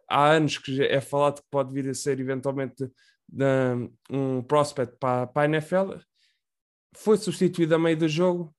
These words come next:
para tentar dar alguma dinâmica nova ao ataque, e nunca é bom sinal quando alguém quer ir para a N F L e ser quarterback na N F L, ser substituído dentro da própria equipa, ah, pelo seu suplente. Claramente,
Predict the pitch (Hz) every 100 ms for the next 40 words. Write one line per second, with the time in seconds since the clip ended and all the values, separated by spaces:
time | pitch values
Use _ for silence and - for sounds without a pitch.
0 | _ - 156 156 143 156 147 147 147 143
1 | 143 139 143 143 139 139 139 131 127 135
2 | 139 139 160 160 180 165 _ _ _ _
3 | - 131 143 143 143 143 - _ _ _
4 | _ _ _ 156 165 190 190 190 165 160
5 | 156 160 147 143 143 147 147 143 139 147
6 | 135 139 131 139 131 131 - 135 117 117
7 | 131 139 120 131 117 117 131 135 127 147
8 | 143 151 151 _ _ _ - 165 156 -
9 | 147 151 - 135 117 139 135 117 117 117
10 | 117 120 120 127 127 - 135 - _ _
11 | - 113 117 113 120 - 131 123 - 123
12 | - 120 - 104 - - - 113 110 113
13 | 120 117 120 113